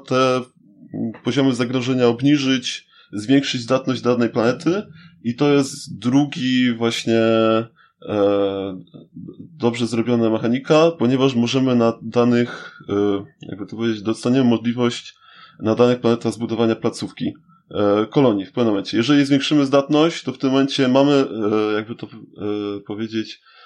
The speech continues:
mamy poczucie, że zadomawiamy się w tej właśnie gromadzie Heliosa jako koloniści, bo, no bo ogólnie jesteśmy kolonistami, nie?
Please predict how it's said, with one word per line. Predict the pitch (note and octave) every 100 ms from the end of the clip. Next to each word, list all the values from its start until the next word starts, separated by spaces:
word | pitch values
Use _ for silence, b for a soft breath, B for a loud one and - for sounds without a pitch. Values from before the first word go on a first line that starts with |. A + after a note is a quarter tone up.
| b -
mamy | A#2
poczucie, | C3 B2 - C#3 E3+ F3+ A3 b b -
że | G#2 A#2 B2 B2+ B2+ B2+ - -
zadomawiamy | G#2 A#2+ B2+ C3+ C#3 C3+
się | C3+ C3
w | -
tej | B2+ B2+
właśnie | A#2 A#2 A#2
gromadzie | A2+ A#2+ A2+
Heliosa | A2+ A2+ A2 G2 G2
jako | G#2 G#2+ A2+
koloniści, | A#2+ A2+ G#2 - G#2+
bo, | D#3
no | F3
bo | F3+
ogólnie | E3+ E3+
jesteśmy | D#3+ D#3+ -
kolonistami, | D3+ D3 C3+ C3+ F#2+ F2+
nie? | F#2+ C3+